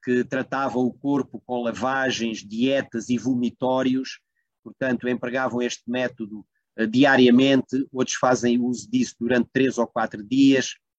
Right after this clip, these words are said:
Dizem eles que o alimento ingerido no corpo só serve para enge-, engendrar males, e o tratamento indicado tira os princípios do mal e mantém a saúde. Nas expedições militares e nas viagens pelo país,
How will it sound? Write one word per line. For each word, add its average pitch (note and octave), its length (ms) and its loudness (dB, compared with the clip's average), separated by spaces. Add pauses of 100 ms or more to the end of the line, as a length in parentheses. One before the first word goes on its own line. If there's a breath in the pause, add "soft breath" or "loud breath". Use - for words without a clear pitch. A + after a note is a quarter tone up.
(320)
Dizem D#3 340 2
eles D#3 160 -2
que - 120 -8
o D3+ 120 0
alimento D3+ 400 -2
ingerido D3+ 380 -2
no C#3+ 100 -2
corpo G3 500 -8 (360)
só D#3 200 -6
serve F3+ 300 -4
para F3 140 -2
enge-, D#3 360 0
engendrar D#3+ 540 -2
males, C3+ 460 -4 (360)
e B2 80 -14
o C3+ 60 -10
tratamento D#3+ 500 2
indicado D#3+ 560 -4 (240)
tira D3 240 2
os C3+ 120 -2
princípios C3+ 600 -6
do A#2+ 140 -2
mal D3+ 420 0
e D3 60 -4
mantém C3+ 480 -2
a B2+ 60 -14
saúde. G2 340 -10 (680)
Nas C3 180 0
expedições B2+ 680 2
militares C3 680 2
e A2 40 -2
nas A2 160 -2
viagens A#2+ 400 0
pelo A2 240 -6
país, D3 400 0